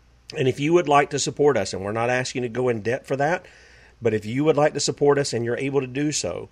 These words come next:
um, there's a donate button right here at the top of sons of liberty media dot com.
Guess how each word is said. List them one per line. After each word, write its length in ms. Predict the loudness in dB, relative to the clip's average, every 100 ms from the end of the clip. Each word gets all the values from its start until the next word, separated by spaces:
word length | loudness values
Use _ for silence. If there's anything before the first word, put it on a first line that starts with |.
| _ _ _ -14 -6
um, 520 | -4 -2 -4 -8 -14 _
there's 380 | -16 -2 0 0
a 60 | 2
donate 360 | 2 2 0
button 280 | -2 -6 -4
right 260 | -4 -4 -4
here 360 | -4 0 -2 -4 -20 -10
at 120 | -8
the 80 | -6
top 300 | -2 -2 -2
of 100 | -6
sons 300 | -2 -2 0
of 140 | -2
liberty 280 | -2 -2 -4
media 360 | -4 -4 -4 -2
dot 240 | -2 -4
com. 340 | -4 -2 -2